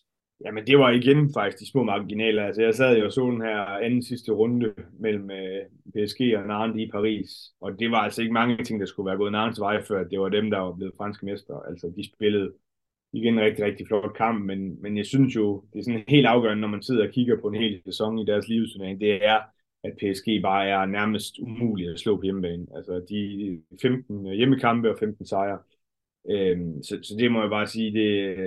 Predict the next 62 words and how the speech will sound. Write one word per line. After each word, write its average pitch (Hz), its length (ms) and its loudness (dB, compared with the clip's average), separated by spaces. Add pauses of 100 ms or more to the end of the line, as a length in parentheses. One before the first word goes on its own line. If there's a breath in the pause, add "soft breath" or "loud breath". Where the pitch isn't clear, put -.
(140)
det 110 80 0
er 104 40 0
virkelig, 101 320 -2
virkelig 92 440 -4
stærkt. 98 440 -4
Men, 92 200 -6
men 113 140 0
fedt 170 300 6
med 113 120 4
en 110 60 0
tæt 139 240 4
liga, 131 340 4 (100)
for, 95 240 -6
øh, 98 360 -4 (480 loud breath)
fordi 110 160 0
det 110 120 4
har 113 60 4
godt 123 280 4
nok 123 160 6
været 123 160 6
lidt 123 160 2
kedeligt 139 320 6
i, 98 300 -10
i 101 80 -12
Frankrig 110 340 -2
i, 82 400 -4
i 104 60 -2
efterhånden 110 360 -2
en 98 160 -6
del 110 160 -2
sæsoner, 107 260 0
men 95 180 -6
både, 110 340 6
både 123 180 0
Nantes, 120 380 0
som 98 160 -6
jo 95 60 -8
så 110 80 2
ender 107 340 4 (340)
treer, 120 380 4
det 101 60 0
er 110 40 2
jo 107 100 4
også 107 160 0
lidt 107 100 -4
vildt, 107 180 -2
at 87 100 -6
de 107 80 0
er 107 60 4
så 104 100 -4
tæt 110 220 -2
på 101 80 0
at 95 60 -2
vinde 113 140 2
mesterskabet, 95 580 -2
men 90 140 -8
så 101 120 -4
ender 101 180 -4
treer 98 320 0
og 82 140 -6
ryger 95 180 -2
ud 113 320 -2